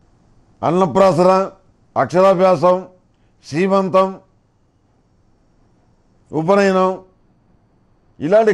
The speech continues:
కార్యక్రమాల్ని విధి విధానంగా నిర్వహించడానికి సరి అయినటువంటి ముహూర్తాలని చక్కగా ఒక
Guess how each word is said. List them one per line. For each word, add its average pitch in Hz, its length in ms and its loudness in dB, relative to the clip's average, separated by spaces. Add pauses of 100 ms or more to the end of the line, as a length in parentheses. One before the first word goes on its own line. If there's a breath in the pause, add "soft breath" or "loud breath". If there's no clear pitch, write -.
కార్యక్రమాల్ని 202 640 0 (1400)
విధి 175 280 -2
విధానంగా 196 560 2 (2000)
నిర్వహించడానికి 185 920 0 (1200)
సరి 175 260 0
అయినటువంటి 196 480 -2
ముహూర్తాలని 185 640 -2 (1800)
చక్కగా 170 400 0 (880)
ఒక 139 140 -4